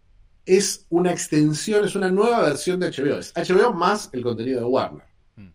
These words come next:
Speaker 1: Pero como incluye el contenido de H B O, no podía costar menos que H B O. Y H B O ya es más caro que Netflix. Por ejemplo, H B O Now o H B O Go, que son los servicios que no requieren una suscripción de cable,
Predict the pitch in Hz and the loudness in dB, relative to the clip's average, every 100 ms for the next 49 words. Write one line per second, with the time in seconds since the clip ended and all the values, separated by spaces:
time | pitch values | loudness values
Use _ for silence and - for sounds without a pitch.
0 | _ - - - 208 196 190 156 147 151 | _ -20 -4 2 4 2 2 2 4 4
1 | 147 - - 147 147 320 170 135 117 120 | 0 -14 -4 -2 0 0 0 -2 -4 -4
2 | 117 110 127 120 117 - _ - 208 240 | -4 -4 -4 -4 -6 -12 _ -10 -8 -2
3 | 330 330 139 - 147 117 120 139 123 104 | -2 -2 -4 -2 -2 -2 0 0 0 -4
4 | 95 - 101 98 104 95 90 - - _ | -10 -8 -8 -6 -6 -6 -8 -14 -20 _
5 | _ - 131 131 170 190 185 190 - _ | _ -6 -2 2 6 8 8 4 -6 _
6 | - - 262 185 165 135 - - 123 131 | -6 0 2 2 4 2 -2 -10 -4 -4
7 | 127 - 123 120 110 113 120 120 120 113 | -4 -4 -2 -2 -2 -4 -4 -6 -8 -8
8 | - _ _ 117 110 123 127 127 123 120 | -14 _ _ -8 -6 -2 -2 0 0 0
9 | 123 190 160 127 - _ - 120 127 120 | 0 2 2 2 -4 _ -4 -2 0 0
10 | 120 180 135 123 - _ - 113 123 123 | 2 4 4 2 -2 _ -12 -6 -2 -2
11 | 123 123 123 120 131 127 120 - 113 113 | -2 -2 -2 -4 0 0 -2 -2 0 0
12 | 110 113 120 135 127 120 131 131 120 110 | 0 -2 -2 -2 -2 0 0 0 -2 -6
13 | 113 123 120 175 160 120 156 | -8 -6 -4 0 2 2 -2